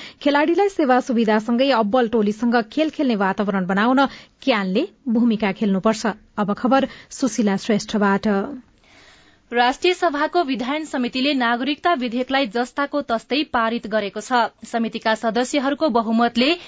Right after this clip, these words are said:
Speaker 2: कुनै संशोधन बिना विधेयक पारित गरेको हो। विधायन समितिमा पन्ध्र जना सदस्य रहेका छन्। उनीहरूमध्ये एमालेका तीन जनाले फरक मतमा,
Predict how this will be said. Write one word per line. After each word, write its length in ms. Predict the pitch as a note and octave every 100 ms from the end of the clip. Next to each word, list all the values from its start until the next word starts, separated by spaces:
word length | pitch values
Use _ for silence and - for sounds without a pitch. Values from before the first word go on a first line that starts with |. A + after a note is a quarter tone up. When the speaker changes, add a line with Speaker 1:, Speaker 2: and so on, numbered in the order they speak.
| -
Speaker 2:
कुनै 200 | F4 F4+
संशोधन 560 | D4 B3 A#3+ B3+ C#4+ D4
बिना 280 | A#3 A#3 A#3+
विधेयक 440 | G3+ F#3 A#3 A#3
पारित 380 | B3+ A3 A3 F#3
गरेको 300 | G#3 G3+ A3
हो। 280 | A3 B3 - - -
विधायन 340 | A3+ A3 A3+ A3+
समितिमा 520 | A3 A#3+ B3 C#4 D4
पन्ध्र 340 | D4+ B3 A#3+
जना 240 | G#3+ G#3+ G#3+
सदस्य 500 | - G#3+ G#3+ G#3 A3
रहेका 360 | G#3 G#3 G#3
छन्। 260 | G3+ B3 A3+ G#3+ - -
उनीहरूमध्ये 640 | C#4 D#4 D#4 E4 D#4+ C4+ E4+
एमालेका 640 | C4+ A#3+ B3 C4 C#4 C#4+
तीन 280 | C#4 C#4+ C#4
जनाले 360 | A3 A3+ A3+ C4
फरक 400 | - C4 C4 B3
मतमा, 560 | A3 A3+ A3+ A#3+ C#4